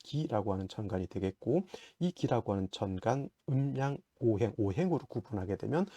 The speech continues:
어저께 무토와 마찬가지로 토의 기운을 가지고 있습니다. 기토라고 이렇게 읽어주시면 되겠고요. 역시 토라고 하는 것은 흙의 기운을 말하는 것이고, 중성, 양도 아니고 음도 아닌 중성의 기운을 가지고 있는 것이 바로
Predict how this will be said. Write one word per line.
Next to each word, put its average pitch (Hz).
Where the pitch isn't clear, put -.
어저께 127
무토와 151
마찬가지로 -
토의 165
기운을 101
가지고 -
있습니다. -
기토라고 -
이렇게 104
읽어주시면 104
되겠고요. 139
역시 175
토라고 180
하는 107
것은 104
흙의 160
기운을 110
말하는 104
것이고, 170
중성, 110
양도 101
아니고 101
음도 139
아닌 117
중성의 131
기운을 101
가지고 107
있는 104
것이 98
바로 135